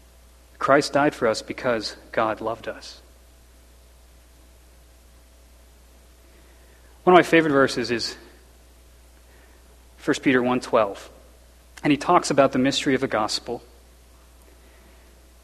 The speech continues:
And he says it's something that the angels long to look at.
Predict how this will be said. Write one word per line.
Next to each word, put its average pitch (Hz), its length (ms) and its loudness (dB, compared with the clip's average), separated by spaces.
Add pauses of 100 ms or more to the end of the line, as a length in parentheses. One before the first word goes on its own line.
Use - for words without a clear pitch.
And 131 80 -4
he 131 60 -2
says 143 200 2
it's 139 140 -2
something 156 640 2 (880)
that 135 140 -4
the 120 160 -8
angels 123 720 -4 (920)
long 117 260 0
to - 100 -8
look 107 240 -8
at. - 240 -20